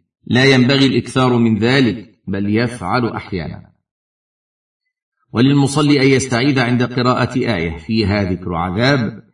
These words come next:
وأن يسأل الله عند قراءة آية فيها ذكر رحمة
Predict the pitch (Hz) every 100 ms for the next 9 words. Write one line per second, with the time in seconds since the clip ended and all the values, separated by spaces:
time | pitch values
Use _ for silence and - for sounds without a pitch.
0 | _ - - 113 131 135 135 123 127 131
1 | 135 127 123 120 123 127 120 117 120 123
2 | 117 113 92 98 110 110 95 101 90 117
3 | 120 147 107 - 92 87